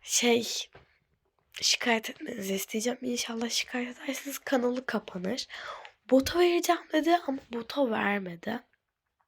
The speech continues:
İşte bu şekilde arkadaşlar. Sonra plak verdi Allah. Plak verdi falan. Sonra "Sıra bende." dedi.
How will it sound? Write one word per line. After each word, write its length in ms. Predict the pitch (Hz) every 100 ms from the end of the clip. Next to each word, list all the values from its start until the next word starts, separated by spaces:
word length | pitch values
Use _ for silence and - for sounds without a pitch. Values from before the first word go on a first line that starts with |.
| _ - - - - - - -
İşte 440 | - - 240 254 233
bu 120 | 247 262
şekilde 500 | - 220 - 208 220
arkadaşlar. 720 | 208 202 202 196 190 226 240
Sonra 420 | - 220 208 202
plak 360 | - - 208 - - _ -
verdi 560 | 196 180 175 - 214 214
Allah. 360 | 175 185 220 - - _ _ _ _ - - - - _ _ _
Plak 360 | - 226 233 220
verdi 600 | 190 185 180 214 240 320 _ _ _ _ _ _ _ _ _ _ _ _ _ _ _ -
falan. 480 | - 233 196 220 277
Sonra 420 | - - 285 262
"Sıra 420 | 269 - 233 240 214
bende." 360 | 196 190 190
dedi. 260 | 190 175